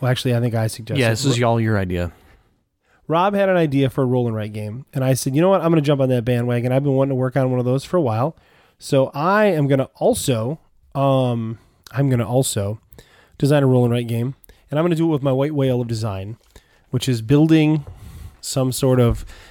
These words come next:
Speaker 1: cabin in the woods, right? Survival. This is my sweet sheet of paper.
Speaker 2: Yep.
Speaker 1: This sheet of paper is amazing, Rob.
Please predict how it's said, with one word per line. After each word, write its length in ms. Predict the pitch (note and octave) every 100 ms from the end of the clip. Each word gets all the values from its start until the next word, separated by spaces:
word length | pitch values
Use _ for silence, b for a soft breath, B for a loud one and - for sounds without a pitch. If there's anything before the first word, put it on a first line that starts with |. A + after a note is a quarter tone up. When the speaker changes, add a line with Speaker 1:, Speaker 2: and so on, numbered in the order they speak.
| B
Speaker 1:
cabin 340 | - C3+ C3 B2+
in 80 | A#2+
the 100 | G#2+
woods, 480 | G2+ F#2+ - - - -
right? 260 | A#2+ B2 - - - - - - - - - - - - - - _ _ _
Survival. 460 | - B2 B2 A2+
This 140 | A2+ A2
is 60 | A#2+
my 100 | A2+
sweet 300 | - B2+ A#2+
sheet 180 | B2
of 60 | A2+
paper. 360 | A#2 G#2+ G#2+ A2 -
Speaker 2:
Yep. 180 | C#3 - b -
Speaker 1:
This 100 | C3
sheet 200 | - C#3
of 80 |
paper 200 | B2+ A#2+
is 80 | A2
amazing, 500 | A2 G#2+ A2 G#2+ G#2
Rob. 300 | G#2 G#2 G#2